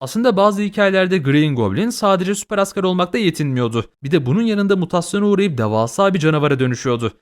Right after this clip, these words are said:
Filmin son savaşına bakıldığında ise Green Goblin bir eline M J'yi ve bir eline de masum insanları alarak Spider-Man'i seçim yapmaya zorladı. Çizgi romanlarda bu durum Gwen Stacy için yaşanmıştı ve Peter Gwen'i kurtaramamıştı.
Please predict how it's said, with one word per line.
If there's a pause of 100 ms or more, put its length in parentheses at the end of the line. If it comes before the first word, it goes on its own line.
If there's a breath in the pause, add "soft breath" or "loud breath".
(160)
Filmin
son
savaşına
bakıldığında
ise
Green
Goblin
bir
eline
M
J'yi
ve
bir
eline
de
masum
insanları
alarak
Spider-Man'i
seçim
yapmaya
zorladı. (240)
Çizgi
romanlarda
bu
durum
Gwen
Stacy
için
yaşanmıştı
ve
Peter
Gwen'i
kurtaramamıştı.